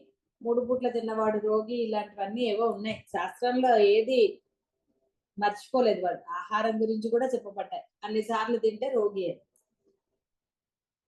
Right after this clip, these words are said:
కాబట్టి అవన్నీ మర్చిపోయాం కాబట్టి ఇప్పుడు మళ్ళీ మనం ప్రయత్నాలు చేయవలసి వస్తుంది. కాబట్టి అలా కాకుండా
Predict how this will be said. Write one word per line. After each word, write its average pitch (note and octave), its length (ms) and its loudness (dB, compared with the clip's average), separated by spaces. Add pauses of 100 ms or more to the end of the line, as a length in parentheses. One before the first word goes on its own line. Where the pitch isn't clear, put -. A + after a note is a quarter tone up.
(120)
కాబట్టి E4 240 4
అవన్నీ C4+ 320 -2
మర్చిపోయాం D4+ 680 -6
కాబట్టి D4 320 -6
ఇప్పుడు C#4 160 -6
మళ్ళీ C4+ 320 -2
మనం B3 300 -4
ప్రయత్నాలు A#3 540 -6
చేయవలసి G3+ 380 -8
వస్తుంది. - 360 -18 (2000)
కాబట్టి D4+ 260 2
అలా B3+ 280 4
కాకుండా B3+ 560 -2